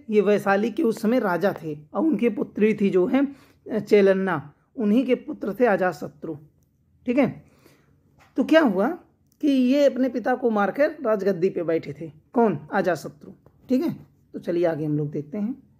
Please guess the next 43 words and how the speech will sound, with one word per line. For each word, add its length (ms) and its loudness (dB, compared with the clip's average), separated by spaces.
तो 80 -2
आज 120 4
हम 100 4
लोग 140 -2
पढ़ 120 2
रहे 120 4
हैं, 60 -2
इनके 320 2
जो 120 4
अन्य 340 4
नाम 300 0
थे 80 2
वो 100 0
थे 140 -6
कुड़ीक 640 -4
या 160 2
वैदेही 540 2
पुत्र, 380 -12
वैदेही 500 4
पुत्र, 340 -10
क्योंकि 260 -2
वैदेही 540 2
इनकी 240 0
माता 320 -2
थी 220 -4
और 160 -2
उन्हीं 240 0
से 180 -2
जन्मे 320 0
हुए 300 0
थे। 160 0
वैदेही 400 4
इनकी 200 0
माता 260 -4
को 140 -6
कहा 180 -2
जाता 280 -2
था, 100 -4
उन्हीं 300 0
के 100 0
पुत्र 480 -6
थे 40 -10
ये। 220 -10